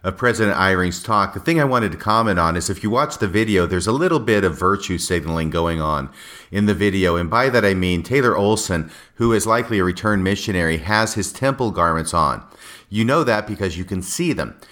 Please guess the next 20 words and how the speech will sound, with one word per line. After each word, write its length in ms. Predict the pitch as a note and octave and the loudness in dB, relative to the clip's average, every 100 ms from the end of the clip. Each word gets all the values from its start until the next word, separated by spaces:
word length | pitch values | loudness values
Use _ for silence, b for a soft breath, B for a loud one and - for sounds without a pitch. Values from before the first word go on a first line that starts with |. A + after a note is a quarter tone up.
| B B | B B
He's 220 | - A2+ | -6 -2
out 160 | D3 C3 | 0 0
hiking 380 | A2 D3 C#3 A#2 | 2 0 -2 -2
in 80 | G2+ | -2
the 80 | |
woods. 300 | E2 E2 E2+ | 0 -2 -2
He's 180 | G2 F#2 | -6 -4
got 260 | A2 G#2+ G#2+ | 0 2 2
a 240 | F#2+ F2 B B B | 0 -2 B B B
red 520 | E2+ A2+ D#3+ C#3+ - | -2 2 2 2 -4
t-shirt 540 | - D#3 D#3+ - A2 F2 | -6 -4 -4 -2 0 2
on. 320 | D2 D#2 E2+ | 2 0 -4
He's 260 | E2 G2 | -4 -4
addressing 440 | F#2+ G2+ C#3 C#3 B2+ | -2 0 0 0 -4
the 60 | |
camera, 640 | A2 A#2+ B2+ A#2 F2 F2+ - | -4 -4 -2 2 2 0 -2
and 200 | G2 G2+ | -2 0
you 100 | G#2+ | 0
can 180 | G#2+ G2 | -4 -6
see 440 | - G#2 G2 | -2 -2 -2